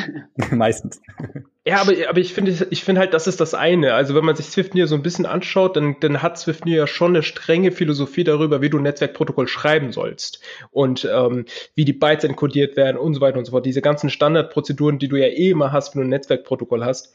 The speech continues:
Speaker 3: Und bei uns ist es beispielsweise so, dass wir mehrere haben und da nimmt, also da hilft dir einfach Swift Neo darin, wie du das machen sollst. Ähm, das heißt, also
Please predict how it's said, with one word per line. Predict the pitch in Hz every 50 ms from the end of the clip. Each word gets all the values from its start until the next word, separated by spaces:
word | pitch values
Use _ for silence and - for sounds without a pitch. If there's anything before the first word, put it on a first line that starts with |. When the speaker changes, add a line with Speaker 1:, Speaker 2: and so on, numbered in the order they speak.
| - - - - - - _ _
Speaker 3:
Und | - 131 131 131 131
bei | 131 135
uns | 127 - 190 190
ist | 247 233 -
es | 240 -
beispielsweise | - 147 135 135 - - 127 - 127 120 117 120
so, | 127
dass | 127 127 123 -
wir | 139 127
mehrere | 131 143 156 147 131 131 123 120
haben | 135 156 170 170 165 170 165 170 - - - - _ _ -
und | - 143 139
da | 147 151 160 156 - -
nimmt, | 147 139 135 127 117 123 131 139 147 160 175 175 - - _ - -
also | 120 151 160 175
da | - 160
hilft | 160 160 220 254 254 -
dir | - 117
einfach | 107 120 123 - - 120
Swift | - - - 131 135 - -
Neo | 135 131 135
darin, | 139 135 131 131 131 143 151 160 151 - _ _ _
wie | - 127 139 147 175
du | 175 175
das | - 123 117 -
machen | - 127 107 - 117 110
sollst. | 104 - 101 104 113 - - - - - - - - - - -
Ähm, | 135 135
das | 135 139 139
heißt, | 180 165 151 - - - - - - - - - - _ - - - - 139 147 143 156 135 139 139 -
also | - 156 143 151 147 151